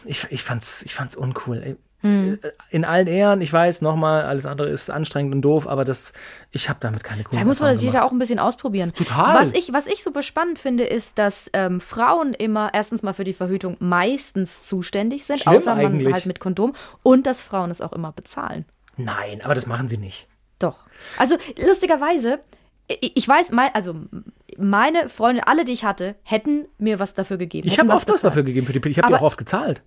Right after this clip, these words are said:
Speaker 2: ich hab, ich, nee, ich, ich, ich mach das dann irgendwie einfach selbst, weil ich denke, „Na ja, ich kümmere mich jetzt halt drum.“ Aber es stimmt, man könnte sich's eigentlich teilen.
Speaker 1: Natürlich,
Speaker 2: Ich weiß gar nicht,
Speaker 1: also
Speaker 2: warum ich da so eine Häng-, Hemmung hab.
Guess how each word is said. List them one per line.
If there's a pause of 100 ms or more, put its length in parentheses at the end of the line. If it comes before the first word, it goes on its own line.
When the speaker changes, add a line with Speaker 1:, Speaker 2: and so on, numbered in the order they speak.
(100)
Speaker 2:
ich
hab, (120)
ich,
nee,
ich,
ich, (100)
ich
mach
das
dann
irgendwie
einfach
selbst,
weil
ich
denke,
„Na
ja,
ich
kümmere
mich
jetzt
halt
drum.“ (240)
Aber
es
stimmt,
man
könnte
sich's
eigentlich
teilen.
Speaker 1:
Natürlich,
Speaker 2:
Ich
weiß
gar
nicht,
Speaker 1:
also
Speaker 2:
warum
ich
da
so
eine
Häng-,
Hemmung
hab.